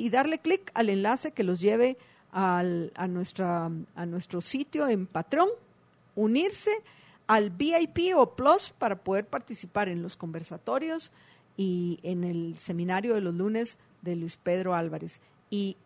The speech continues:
enamorarse, sí, enamorarse, eso es lo que tienen que hacer. Enamorarse del proceso de aprender y de pensar,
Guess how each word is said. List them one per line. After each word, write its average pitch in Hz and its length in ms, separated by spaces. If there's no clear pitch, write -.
enamorarse, 202 800
sí, 381 120
enamorarse, 277 1200
eso 330 220
es 427 40
lo 453 120
que 277 80
tienen 339 260
que 349 80
hacer. 330 340
Enamorarse 220 1040
del 185 580
proceso 240 800
de 170 100
aprender 170 760
y 196 100
de 165 140
pensar, 165 720